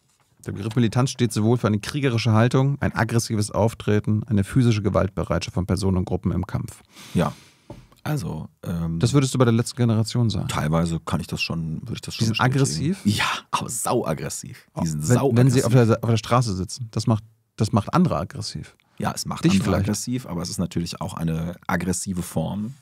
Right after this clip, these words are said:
Speaker 2: äh, in den, äh,
Speaker 1: Das ist
Speaker 2: Alltag
Speaker 1: aggressiv.
Speaker 2: von, ja. Es ist se-, es ist ein aggressiver Eingriff, wenn ich mich auf die Straße setze und Leute davon abhalte,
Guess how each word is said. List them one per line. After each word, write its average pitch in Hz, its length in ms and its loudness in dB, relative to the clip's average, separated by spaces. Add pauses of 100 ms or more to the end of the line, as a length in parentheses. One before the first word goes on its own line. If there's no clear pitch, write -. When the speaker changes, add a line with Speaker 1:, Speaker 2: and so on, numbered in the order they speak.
(120)
Speaker 2:
äh, 95 260 -6
in 95 480 2
den, 87 420 -2
äh, - 100 -10
Speaker 1:
Das 98 380 -2
ist 190 60 2
Speaker 2:
Alltag 143 220 2
Speaker 1:
aggressiv. 113 240 0
Speaker 2:
von, 98 320 -4
ja. - 140 -6 (500)
Es 180 120 -4
ist - 220 -8
se-, - 240 -6
es - 140 -6
ist - 160 -8
ein 90 160 -4
aggressiver 95 600 0
Eingriff, 80 520 -2
wenn 82 120 0
ich 71 120 -6
mich 80 180 -6
auf - 120 -8
die - 80 -10
Straße - 300 -10
setze 73 300 -8
und - 180 -10
Leute 80 180 0
davon - 200 -6
abhalte, 78 400 -4